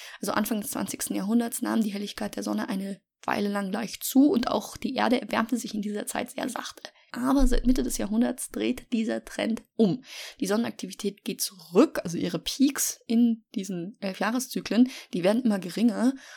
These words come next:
und gleichzeitig ist ja seit Mitte des Jahrhunderts spätestens die globale Temperatur massivst angestiegen. Jetzt kann man ja sagen, ja, aber unsere Sonne altert ja und wird über die Jahrhunderte auch immer heller. Hat das nicht etwas mit dem Klimawandel zu tun?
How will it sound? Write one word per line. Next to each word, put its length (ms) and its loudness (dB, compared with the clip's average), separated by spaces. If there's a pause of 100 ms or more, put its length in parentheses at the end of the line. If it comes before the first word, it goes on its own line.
(140)
und 400 -6
gleichzeitig 800 0
ist 300 -2
ja 220 -2
seit 200 -6
Mitte 200 -6
des 180 -6
Jahrhunderts 420 -4
spätestens 640 -4
die 140 -2
globale 400 -2
Temperatur 640 -4 (100)
massivst 880 0
angestiegen. 720 -4 (140)
Jetzt 140 2
kann 80 8
man 100 10
ja 80 8
sagen, 240 6
ja, 340 2
aber 140 -2
unsere 320 4
Sonne 240 0
altert 480 2
ja 240 4
und 180 2
wird 120 4
über 120 2
die 60 2
Jahrhunderte 460 6
auch 100 -4
immer 180 2
heller. 300 4 (640)
Hat 180 -4
das 180 0
nicht 160 0
etwas 260 -4
mit 120 -6
dem 100 -4
Klimawandel 520 -4
zu 140 -6
tun? 240 -10